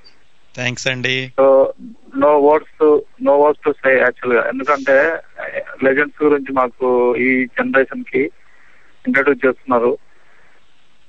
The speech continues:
Speaker 2: అంటే వాళ్ళ యొక్క ఎలా వచ్చారు, ఎలా పైకి వచ్చారు, ఏం చేశారు,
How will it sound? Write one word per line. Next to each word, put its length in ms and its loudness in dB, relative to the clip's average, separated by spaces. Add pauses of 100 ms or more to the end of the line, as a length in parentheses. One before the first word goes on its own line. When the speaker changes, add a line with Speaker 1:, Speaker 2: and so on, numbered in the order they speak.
(960)
Speaker 2:
అంటే 180 -2
వాళ్ళ 560 2
యొక్క 220 -6 (680)
ఎలా 240 2
వచ్చారు, 540 0
ఎలా 280 0
పైకి 280 -4
వచ్చారు, 380 -2
ఏం 360 -4 (100)
చేశారు, 420 -4